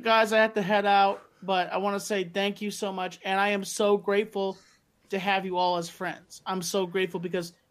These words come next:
YouTube is the main reason why I have this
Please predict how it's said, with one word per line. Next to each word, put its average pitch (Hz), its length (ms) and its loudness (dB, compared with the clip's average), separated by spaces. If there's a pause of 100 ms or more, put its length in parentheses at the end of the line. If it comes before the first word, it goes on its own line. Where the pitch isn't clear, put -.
(100)
YouTube 196 400 2
is 175 120 -4
the 175 100 -6
main 180 280 -4
reason 175 520 -2 (260)
why 185 420 4
I 180 40 2
have 175 440 2 (380)
this 196 180 -2